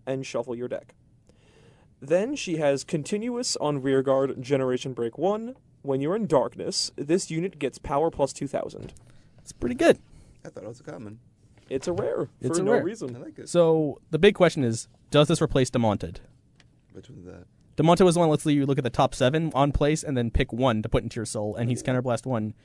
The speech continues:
Speaker 2: He gets plus two K, and then if you have something, something, I think it's, like, ten in soul, he gets an extra three K, so he gets five K.
Speaker 3: Yeah.
Speaker 1: For a
Speaker 2: Yeah.
Speaker 1: counter, yeah, n-, no, I think there's no point
Speaker 2: Yeah.
Speaker 1: to running Demonted.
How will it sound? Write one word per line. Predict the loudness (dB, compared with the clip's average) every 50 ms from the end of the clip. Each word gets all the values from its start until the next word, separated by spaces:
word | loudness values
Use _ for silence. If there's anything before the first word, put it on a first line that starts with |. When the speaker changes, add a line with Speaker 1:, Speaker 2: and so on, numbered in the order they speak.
| _ _
Speaker 2:
He | -2 -2
gets | -2 -2 0
plus | -2 -2 -2 0
two | -2 -4 -2
K, | 0 2 2 2 2 2
and | 0 -2 -2
then | 0 0
if | 0
you | 0 0
have | -2 -2 -4 -6
something, | -10 -4 -4 -4 -2 -2 -6 -6
something, | -6 -4 -4 -2 -2 -2 -2 -2 -2 0 -2 -4 -4 -4
I | -2
think | -2 0 0
it's, | 0 0
like, | 0 -2 0
ten | 0 0 0
in | 0 -2
soul, | -2 -2 -2
he | -2
gets | -2 -4 -6
an | -6
extra | -8 -8 -8
three | -6 -6 -4
K, | -2 -2 -4
so | -4 -6
he | -8 -8
gets | -8 -8
five | -4 -4 -4 -4 -4
K. | -8 -10 -10 -10 -12 _ _ _ _ _ _ _ _ _
Speaker 3:
Yeah. | -14 -14 -14 -14 _ -20 _ _ _ _ -12
Speaker 1:
For | -2 -2 0
a | 4
Speaker 2:
Yeah. | 6 6 8 6
Speaker 1:
counter, | 4 2 2
yeah, | 2 4 6 6 6
n-, | 6 4 2 2
no, | 4 2 2
I | 2 0 -2
think | 0
there's | 0 0 4
no | 4 2 2
point | 2 0 2 4
Speaker 2:
Yeah. | 4
Speaker 1:
to | 4 4
running | 2 -2
Demonted. | -4 -2 -2 -2 -2 -2 -2 -2 -4 -4 -8